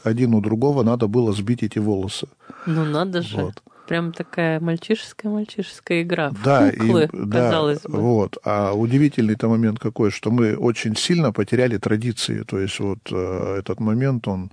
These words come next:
Speaker 1: вроде бы, многие говорят, несовременный, а оказывается очень даже современный. Почему? Во-первых, усидчивость.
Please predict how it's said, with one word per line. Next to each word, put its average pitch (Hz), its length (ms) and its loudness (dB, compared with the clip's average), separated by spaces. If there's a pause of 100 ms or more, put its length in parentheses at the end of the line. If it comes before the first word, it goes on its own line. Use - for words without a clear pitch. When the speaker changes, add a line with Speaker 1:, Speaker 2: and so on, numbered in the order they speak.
(200)
Speaker 1:
вроде 110 320 0
бы, 107 240 0
многие 113 340 2
говорят, 101 240 0
несовременный, 123 920 4
а 104 180 2
оказывается 123 640 0
очень 131 300 2
даже 101 240 0
современный. 110 600 2
Почему? 104 440 0
Во-первых, 98 360 0
усидчивость. 117 840 0